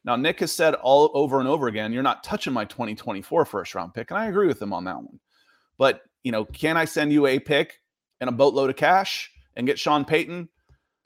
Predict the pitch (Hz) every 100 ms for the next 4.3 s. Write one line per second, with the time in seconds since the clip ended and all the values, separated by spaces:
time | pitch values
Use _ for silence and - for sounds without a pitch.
0 | _ - 98 - - 143 156 143 123 131
1 | 127 127 123 117 117 143 147 - 131 117
2 | 95 - - 160 185 - 110 - - 202
3 | 226 - _ _ 117 123 127 123 104 127
4 | 123 117 110